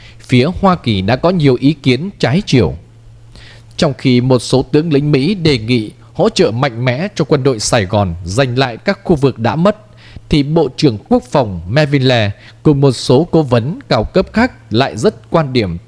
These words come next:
mà họ đã tuyên bố sau khi Quảng Trị thất thủ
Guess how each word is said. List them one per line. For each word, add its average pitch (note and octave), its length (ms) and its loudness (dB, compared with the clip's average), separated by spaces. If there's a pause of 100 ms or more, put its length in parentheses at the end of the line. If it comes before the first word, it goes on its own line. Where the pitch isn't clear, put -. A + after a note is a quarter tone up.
(160)
mà A#2+ 140 -2
họ B2 180 0
đã C3 240 0
tuyên B2+ 260 0
bố C3+ 320 0
sau - 240 -2
khi C#3+ 240 0
Quảng A#2 260 -2
Trị B2+ 180 -2
thất A3+ 240 -2
thủ A#2 280 2